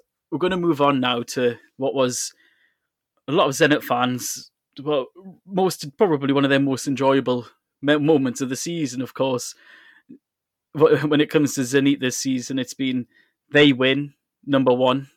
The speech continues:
in the wish list, and then number two, right behind that, is Spartak get tanked. And Spartak did get tanked off Ufa at home on the ninety-ninth anniversary of the club. Now, it was an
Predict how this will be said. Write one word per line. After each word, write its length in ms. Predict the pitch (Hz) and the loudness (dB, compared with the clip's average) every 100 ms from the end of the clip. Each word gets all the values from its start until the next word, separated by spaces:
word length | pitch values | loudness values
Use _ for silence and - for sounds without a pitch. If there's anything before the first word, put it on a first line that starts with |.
| _ | _
in 120 | - 127 | -8 -6
the 60 | |
wish 240 | 127 120 131 | -4 -6 -8
list, 240 | 127 - | -10 -8
and 80 | 131 | -4
then 100 | 135 | -2
number 180 | 131 127 | -2 -4
two, 320 | - 156 156 | -2 0 0
right 200 | 151 170 | -2 -2
behind 300 | - 131 127 | -4 -4 -2
that, 100 | 131 | -2
is 100 | 117 | -4
Spartak 460 | - 131 127 131 - | -2 -2 -2 -4 -4
get 240 | 127 - | -6 -8
tanked. 340 | - 117 107 - _ - _ _ _ - | -10 -8 -10 -20 _ -20 _ _ _ -6
And 120 | 143 | -6
Spartak 460 | - 196 190 180 - | 4 4 4 -2 0
did 200 | 214 139 | -2 -2
get 200 | 123 - | -6 -4
tanked 300 | 123 123 139 | -4 -2 -6
off 140 | - | -6
Ufa 380 | 160 151 123 110 _ _ _ _ _ - | -6 -6 -6 -8 _ _ _ _ _ -4
at 160 | 190 | -2
home 340 | - 127 127 - _ - | -2 -2 -4 -8 _ -6
on 80 | |
the 60 | 127 | -4
ninety-ninth 640 | 135 160 160 160 156 147 | 0 0 -2 -2 0 0
anniversary 680 | 143 143 135 139 - 123 123 | 0 -2 0 -2 -2 -6 -6
of 120 | 120 | -8
the 80 | 127 | -8
club. 320 | - 147 120 - _ _ _ _ _ _ - | -4 -2 -4 -8 _ _ _ _ _ _ -10
Now, 260 | 135 151 - _ _ _ _ _ - | -4 -6 -6 _ _ _ _ _ -2
it 60 | 160 | -2
was 140 | 160 | -2
an 100 | 165 | -6